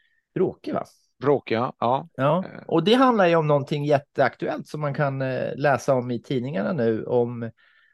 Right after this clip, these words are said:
Speaker 1: hur, ehm, E U:s regler om,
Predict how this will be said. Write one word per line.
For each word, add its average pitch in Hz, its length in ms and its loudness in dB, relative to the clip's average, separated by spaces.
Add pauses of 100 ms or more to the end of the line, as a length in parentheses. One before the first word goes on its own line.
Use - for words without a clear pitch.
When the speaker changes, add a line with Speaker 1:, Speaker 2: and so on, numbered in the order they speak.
(360)
Speaker 1:
hur, 117 500 0
ehm, 110 400 -2 (1040)
E 147 280 2
U:s 127 200 4
regler 165 520 0
om, 120 340 -2